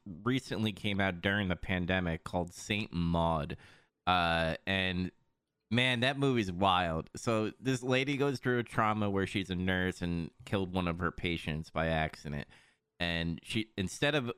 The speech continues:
you know, going to a therapist or something to get help mentally, she goes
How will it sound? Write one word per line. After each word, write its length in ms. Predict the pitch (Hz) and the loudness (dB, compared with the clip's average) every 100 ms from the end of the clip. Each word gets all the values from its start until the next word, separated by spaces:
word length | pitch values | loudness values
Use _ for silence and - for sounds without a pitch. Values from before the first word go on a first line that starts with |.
| _ - | _ -2
you 100 | 120 | 2
know, 220 | 92 90 | 2 2
going 380 | 104 113 110 104 | 2 2 2 0
to 160 | 104 | 0
a 40 | 92 | 0
therapist 760 | 110 107 110 - 107 - - - - | 2 2 2 0 -2 -2 -14 -18 -4
or 100 | 113 | -2
something 520 | - 113 110 110 107 | 0 -2 0 0 0
to 120 | 107 90 | 0 -2
get 180 | 95 - | -2 0
help 300 | 95 98 _ - | 0 0 _ -4
mentally, 580 | 95 107 - 139 165 - - _ _ _ _ _ _ _ _ _ _ - | 0 0 0 0 0 -4 -16 _ _ _ _ _ _ _ _ _ _ -10
she 60 | |
goes 360 | 107 120 120 - | 0 2 2 -2